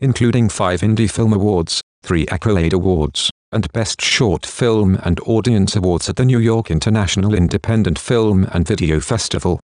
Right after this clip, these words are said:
to name just a few. Despite his impressive formal education and awarded honors, Jonathan is your normal, down-to-earth guy. Meditation, Duran Duran, vivid colors, Patrick Nagel prints, and rearranging furniture are some of his favorite things.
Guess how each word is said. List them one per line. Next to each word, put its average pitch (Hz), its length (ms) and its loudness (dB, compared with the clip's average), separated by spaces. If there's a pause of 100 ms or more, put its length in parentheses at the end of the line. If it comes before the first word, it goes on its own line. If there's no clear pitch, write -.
(120)
to 104 100 0
name 80 200 2
just - 240 -4
a - 60 -2
few. 69 300 -4 (240)
Despite 104 440 -2
his 90 140 -2
impressive 90 540 -2
formal 107 400 0
education 104 640 0
and 98 220 0
awarded 98 500 0
honors, 95 360 0 (220)
Jonathan 104 440 0
is 101 160 -2
your 107 180 0
normal, 110 380 2 (240)
down-to-earth 101 640 0
guy. 76 420 -2 (240)
Meditation, 113 680 0 (260)
Duran 107 340 2
Duran, 87 520 0 (240)
vivid 107 320 -2
colors, 113 420 0 (240)
Patrick 107 420 -4
Nagel 95 360 0
prints, - 440 -2 (220)
and 110 120 0
rearranging 90 680 2
furniture 117 520 0
are 92 120 -2
some 80 240 -2
of 80 140 -2
his - 160 -2
favorite - 420 -2
things. 73 540 -2